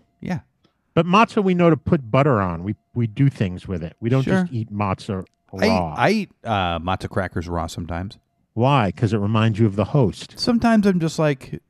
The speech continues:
Speaker 1: <clears throat> I wanna snack on something, and I don't feel like putting anything on it. And we've got a big box of matzah crackers.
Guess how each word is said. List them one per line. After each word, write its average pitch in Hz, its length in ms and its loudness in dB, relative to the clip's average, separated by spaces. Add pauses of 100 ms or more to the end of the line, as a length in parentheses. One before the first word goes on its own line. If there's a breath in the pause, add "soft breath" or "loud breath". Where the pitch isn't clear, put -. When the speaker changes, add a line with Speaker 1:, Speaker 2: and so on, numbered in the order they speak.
(160)
Speaker 1:
<clears throat> - 240 -16
I 143 140 0
wanna 127 400 0
snack 127 380 -6
on 123 180 0
something, 143 560 -2 (340)
and 107 140 -6
I 104 40 0
don't 113 200 0
feel 113 120 -2
like 107 180 -4
putting 104 280 0
anything 101 220 -2
on 95 180 -2
it. 135 160 -6 (600)
And 98 120 -6
we've 95 120 -2
got 98 180 -2
a 98 40 -4
big 95 240 -4
box 104 300 -4
of 110 60 0
matzah 92 280 -4
crackers. - 560 -6